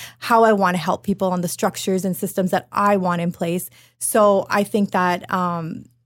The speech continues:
if I join a team right now prematurely before I figure that out, I might lose everything that I wanted to build.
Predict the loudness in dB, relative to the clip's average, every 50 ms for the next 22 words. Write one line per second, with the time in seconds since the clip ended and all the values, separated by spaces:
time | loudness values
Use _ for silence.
0 | _ -4 -2 2 2 4 4 4 4 4 4 4 2 4 4 4 4 4 2 2
1 | 4 4 4 4 4 4 4 4 4 4 2 0 0 0 2 2 2 0 0 0
2 | 2 0 0 0 0 -2 -2 -2 -2 -2 0 2 2 2 2 2 2 2 0 0
3 | 0 2 2 4 4 2 0 -2 -4 -4 -2 0 0 0 0 0 0 -2 -4 -8
4 | -6 -4 -2 0 0 0 0 0 -2 -2 -2 -2 -4 -4 -4 -2 -2 -2 -2 -4
5 | -4 -6 -6 -4 -4 -4 -2 -4 -4 -2 -2 0 0 2 0 0 0 -2